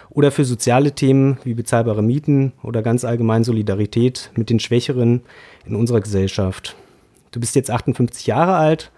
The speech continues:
und wirst in der Lokalpresse als parteiloser Massenmobilisierer und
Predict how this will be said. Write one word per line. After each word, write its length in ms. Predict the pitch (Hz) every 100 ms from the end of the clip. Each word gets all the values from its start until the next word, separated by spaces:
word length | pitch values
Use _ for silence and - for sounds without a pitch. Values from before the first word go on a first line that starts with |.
| - - -
und 160 | 117
wirst 220 | 131 135
in 80 | 139
der 100 | 123
Lokalpresse 720 | 117 110 120 135 - 135 -
als 460 | 107 110 110 - -
parteiloser 680 | - - 110 139 135 127 113
Massenmobilisierer 1200 | 104 127 - 165 147 147 143 131 135 135 131 131 180 - - - _ _ _ _ _
und 400 | 123 120 - -